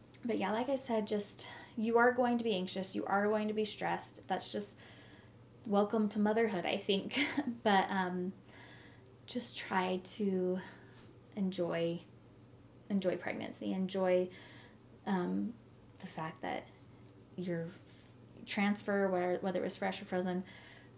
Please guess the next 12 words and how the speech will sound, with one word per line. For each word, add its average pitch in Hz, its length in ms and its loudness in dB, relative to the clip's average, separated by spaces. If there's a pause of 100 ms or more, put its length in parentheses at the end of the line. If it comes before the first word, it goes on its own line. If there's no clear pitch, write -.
(160)
was 220 160 0
successful, 240 720 2
and 185 200 -2
that 180 200 -2
your 185 100 -2
body 180 480 0
is 180 140 -2
now 170 420 -2 (340)
doing 165 240 -6
some - 280 -4
incredible, 175 640 -6
amazing 170 480 -4